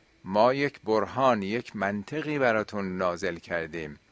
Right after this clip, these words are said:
و برای شما انزلنا الیکم نورا مبینا، یک نور مبین، یک نور روشن کننده ای رو، آشکاری رو براتون فرستادیم. اه، و بارها،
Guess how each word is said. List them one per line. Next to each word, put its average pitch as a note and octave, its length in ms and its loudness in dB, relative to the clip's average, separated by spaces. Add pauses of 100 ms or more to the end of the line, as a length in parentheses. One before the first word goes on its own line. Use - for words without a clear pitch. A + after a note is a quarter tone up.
(480)
و F#2 140 0
برای G2 460 4
شما A#2+ 440 0
انزلنا G#2 800 0
الیکم G2 640 -4
نورا B2+ 420 2
مبینا، A2+ 680 -2 (240)
یک G#2 280 -6
نور B2 340 0
مبین، A2+ 500 0
یک F#2+ 320 -4
نور G#2 300 -4
روشن F#2 440 -2
کننده F#2 480 -6
ای B2+ 160 -2
رو، G2 120 2
آشکاری G#2 720 -2
رو A#2+ 120 2
براتون F2 440 0
فرستادیم. D2 640 -10 (2250)
اه، F#2+ 280 0 (580)
و G2+ 120 6
بارها، A2 640 8